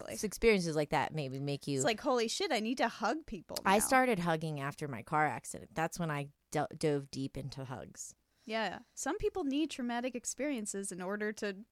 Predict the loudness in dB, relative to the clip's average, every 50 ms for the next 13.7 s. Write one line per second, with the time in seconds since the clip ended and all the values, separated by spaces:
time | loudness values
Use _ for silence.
0 | _ _ _ -4 -2 0 2 2 2 2 4 6 6 6 8 6 4 4 2 -2
1 | 0 0 2 2 2 4 4 6 6 6 6 6 6 6 4 4 2 2 0 0
2 | 0 -2 -4 -6 -6 -6 -8 -8 -8 -8 -8 -10 -8 0 4 6 6 8 6 6
3 | 6 6 6 6 6 6 4 2 4 2 2 2 2 2 4 4 6 4 2 0
4 | 0 0 0 2 2 0 -2 -2 -2 -4 -4 -2 -2 -2 0 0 2 2 0 0
5 | -2 -4 -6 -4 -4 -6 -6 -4 -4 -4 -4 -4 -4 -4 -6 -6 -6 -4 -2 0
6 | 0 0 0 0 0 2 2 2 2 2 0 0 -2 -2 -2 0 0 0 2 4
7 | 6 6 6 6 4 0 0 -4 -4 -4 -4 -2 -2 0 0 0 -2 -2 -2 -2
8 | -4 -4 -4 -6 -4 -4 -2 -4 -4 -4 -4 -4 -4 -4 -4 -4 -4 -4 -4 -6
9 | -4 -2 0 0 2 0 0 -4 -6 -10 -6 -4 -4 -4 -4 -6 -10 -18 _ -20
10 | -20 -20 -20 _ _ _ _ -2 -2 -2 -2 -4 -6 -10 -10 -10 -10 -12 -8 -4
11 | -2 -2 -2 -4 -6 -12 -10 -10 -8 -8 -6 -6 -8 -8 -10 -10 -8 -6 -6 -6
12 | -6 -8 -12 -16 -20 -20 -20 -20 _ _ _ -6 -6 -4 -4 -4 -4 -4 -4 -4
13 | -4 -4 -4 -2 -2 0 0 0 0 -2 -2 -4 -8 -14